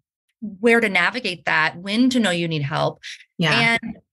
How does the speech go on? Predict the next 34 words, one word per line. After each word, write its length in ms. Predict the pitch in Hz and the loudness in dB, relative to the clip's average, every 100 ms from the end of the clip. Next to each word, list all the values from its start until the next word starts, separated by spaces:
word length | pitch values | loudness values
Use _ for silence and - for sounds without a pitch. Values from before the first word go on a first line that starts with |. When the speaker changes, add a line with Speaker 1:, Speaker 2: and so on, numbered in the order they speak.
| _ - | _ -2
Speaker 1:
how 100 | 254 | 0
to 80 | 277 | 0
be 140 | 240 | -2
confident 680 | - - 262 269 240 202 208 | -4 -4 -4 0 0 0 0
that 120 | 202 | -4
you 260 | 185 240 | 2 2
can 200 | 240 226 | 2 0
learn 180 | 208 190 | 0 -2
to 100 | 208 | -6
listen 320 | 190 180 - 165 | -6 -6 -6 -10
to 120 | 160 | -8
your 240 | 180 220 | -2 0
baby 420 | 220 160 156 147 | 2 -2 -2 -4
and 120 | 156 170 | -4 -4
know 120 | 160 | -4
what 160 | 156 165 | -4 -4
your 240 | 180 170 | -2 -2
family 380 | - 151 156 165 | -2 -6 -6 -10
needs. 360 | - 127 139 - | -10 -12 -16 -4
It's 240 | 247 311 | -4 -2
a 80 | 494 | -4
huge 560 | 302 - 170 214 247 139 | -4 -10 -4 0 0 -2
shift. 600 | - 165 127 - _ - _ _ _ _ _ - | -2 -2 -2 -6 _ -20 _ _ _ _ _ -4
Speaker 2:
It 140 | 240 330 | 0 2
Speaker 1:
Huge. 120 | 185 | 4
Speaker 2:
really 560 | 190 214 208 196 180 - | 4 6 6 4 2 0
is. 440 | 170 156 139 151 | 0 2 2 0
It 120 | - 190 | -2 0
really 300 | 196 196 - | 2 2 4
Speaker 1:
It's 60 | |
a 220 | 175 160 143 | 2 2 -2
Speaker 2:
is. 120 | 175 | -2
Speaker 1:
lifelong, 400 | 185 175 170 165 _ | 2 4 4 0 _
lifelong, 640 | 190 233 - 226 208 208 | 0 0 0 2 2 2